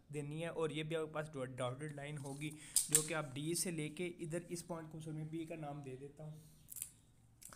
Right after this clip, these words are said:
डी से लेके पी तक आप क्या करोगे, ज्वाइन कर, करोगे। ये भी line आपके पास क्या होगी, Dotted होगी। बच्चे ये मैं आपको अभी फिर बता रहा हूँ, क्योंकि जो जो चीज़ हमने suppose करनी है वो आप dotted line में करोगे।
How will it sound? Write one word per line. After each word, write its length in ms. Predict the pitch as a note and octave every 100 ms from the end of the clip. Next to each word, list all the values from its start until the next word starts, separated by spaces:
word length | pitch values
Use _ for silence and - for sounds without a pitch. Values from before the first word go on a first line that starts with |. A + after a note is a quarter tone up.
| - - - -
डी 120 | -
से 120 | -
लेके 260 | E3 D3+ D#3+
पी 220 | D#3 D#3
तक 240 | D#3 D#3
आप 140 | D3 D3+
क्या 160 | D#3+
करोगे, 640 | D#3 - D3+ D3+ D#3 F3+ G3 - - - -
ज्वाइन 440 | C3+ C#3 D3+ D3 -
कर, 100 | D3
करोगे। 340 | D3 D3 D3
ये 200 | C#3 D#3
भी 100 | D#3+
line 220 | C#3+ C#3+
आपके 200 | D3+ D3+
पास 200 | D3+ D3+
क्या 140 | - E3
होगी, 200 | D#3+ D#3
Dotted 420 | C#3 A#2 - C3+
होगी। 440 | - C#3+ B2+ C3+
बच्चे 300 | C3+ B2 C3+
ये 100 | C#3+
मैं 100 | C#3
आपको 160 | C3+ C#3
अभी 240 | - D3
फिर 180 | D3 E3
बता 260 | D#3 D#3 C#3+
रहा 140 | D#3
हूँ, 80 | D#3
क्योंकि 320 | D#3 D3 D3
जो 160 | C3+ C#3
जो 100 | D3
चीज़ 220 | D#3+ D#3
हमने 180 | C#3+ C#3+
suppose 280 | - D3+
करनी 160 | D#3 D#3+
है 60 | E3
वो 80 |
आप 140 | D3 D3+
dotted 380 | C#3+ B2 B2+ D3
line 160 | B2+
में 180 | C3 C3
करोगे। 480 | C#3+ C3 B2+ C3